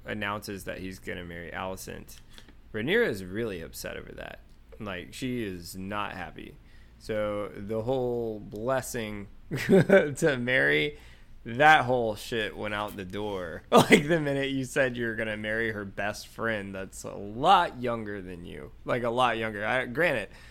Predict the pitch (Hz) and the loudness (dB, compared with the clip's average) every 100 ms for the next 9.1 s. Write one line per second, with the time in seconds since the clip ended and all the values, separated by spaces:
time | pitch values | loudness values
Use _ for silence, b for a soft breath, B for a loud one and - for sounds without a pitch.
0 | B B - - 156 156 123 123 120 - | B B -10 4 4 4 0 -4 -4 -6
1 | - 120 113 113 104 98 - 113 113 104 | -6 -6 -2 0 0 0 -4 -6 -4 -4
2 | 101 101 104 98 95 95 B B B - | -6 -6 -4 -4 -6 -10 B B B -10
3 | 113 113 107 98 92 95 98 95 92 87 | -6 -4 -4 -6 -4 -2 -2 -2 -4 -8
4 | 85 - - - - 131 123 82 71 64 | -12 -16 -20 -14 -4 -2 -2 -4 -6 -6
5 | - - b b b - - 110 120 117 | -10 -14 b b b -16 -10 -2 0 0
6 | 104 101 98 127 110 95 120 104 104 113 | -2 -6 -4 -4 -4 -4 -2 0 2 2
7 | 117 104 104 98 - 82 95 - - 127 | 2 0 -6 -8 -8 -10 -8 -6 -2 0
8 | 110 98 101 104 104 90 101 104 104 87 | 0 -4 -6 -2 -2 -2 -6 -6 -4 -6
9 | 80 | -12